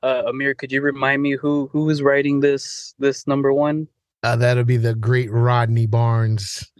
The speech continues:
Speaker 1: Yes,
Speaker 2: Yeah, he,
Speaker 1: exactly,
Speaker 2: he
Speaker 1: Rodney
Speaker 2: continues
Speaker 1: Barnes.
Speaker 2: to take all my money. <laughs>
Speaker 1: <laughs> Yeah, so that's definitely a, a big number one, and it's Image. You can never go wrong with Image.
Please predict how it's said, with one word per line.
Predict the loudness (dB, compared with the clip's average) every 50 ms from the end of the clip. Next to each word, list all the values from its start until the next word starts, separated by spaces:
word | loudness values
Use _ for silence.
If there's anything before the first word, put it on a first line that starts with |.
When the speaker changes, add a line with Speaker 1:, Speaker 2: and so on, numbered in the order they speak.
| -20 -20 -14 -8
Speaker 1:
Yes, | -2 0 2 2 2 0 -4 -12 -6 -4
Speaker 2:
Yeah, | -2 0 0 0
he, | 0
Speaker 1:
exactly, | -2 -2 0 2 4 4 4 2 2 2 0 0 2
Speaker 2:
he |
Speaker 1:
Rodney | 0 0 2 2 2 2 2 0
Speaker 2:
continues | 0 0 2 2
Speaker 1:
Barnes. | 2 2 2 2 2 0
Speaker 2:
to | 0 0
take | 0 0 0 2
all | 2 2 2 4
my | 2 2 2
money. | 2 2 2 2 0 -2 -2 -4 _ _ _
<laughs> | -6 -6 -6 -6 -14 -8 _
Speaker 1:
<laughs> | -2 -2 0 -2 -4 -4 -2 -4 -2 -2 -2 -4 -4 -6 -6 -4 -4 -4 -4 -4 _ -18 -20 -20 -20 -20 -20 -20 -18 -16 -16 -16 -4 _
Yeah, | 2 2 4 4 2 2 2 2
so | 2 2 0 2 2
that's | 0 0 -2 -4 -6
definitely | -2 -2 -2 -2 -2 -4 -4 -4 -2 -2 -2
a, | -2 -2 0 -2
a | -4 -4 -4
big | -4 -6 -6 -4
number | -6 -8 -6 -4 -2
one, | 0 0 0 0
and | 0 0 -2
it's | -2 -4 -4
Image. | -8 -6 -4 -4 -6 -6 -8
You | -10 -8
can | -4 -2
never | 0 0 0 0 0
go | 2 2 2
wrong | 2 2 0 0 -2
with | 0 0
Image. | 0 0 2 0 -2 -2 -4 -12